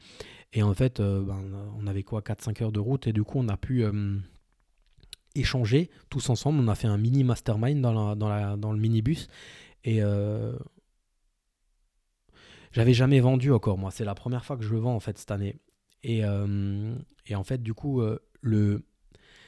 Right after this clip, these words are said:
ce que Léo et Yann m'ont dit, parce qu'ils l'ont vécu tous les deux, c'est qu'une fois que tu vends, ça permet de, d'accélérer. Donc là, maintenant, je vais vous dire quelque chose que je n'ai pas vécu.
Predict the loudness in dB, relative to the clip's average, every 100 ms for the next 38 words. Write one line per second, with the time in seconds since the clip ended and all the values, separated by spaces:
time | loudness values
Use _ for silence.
0 | -20 _ _ _ _ _ _ -16 2 6
1 | 8 10 8 6 -2 _ _ _ _ 0
2 | 2 4 2 0 0 -2 -4 _ -20 -20
3 | _ _ -20 -20 -12 -4 -2 0 0 0
4 | -2 -4 -2 0 2 0 -2 -2 -2 0
5 | 0 -2 -4 -8 -6 0 4 2 0 _
6 | _ _ _ -14 -4 -2 0 0 0 -2
7 | -2 0 0 0 0 0 -4 -8 _ _
8 | _ _ -20 _ -20 -8 -6 -2 0 2
9 | 0 -2 -6 _ _ -2 2 2 4 2
10 | 2 0 2 2 2 0 2 2 2 2
11 | 0 0 -2 -4 -10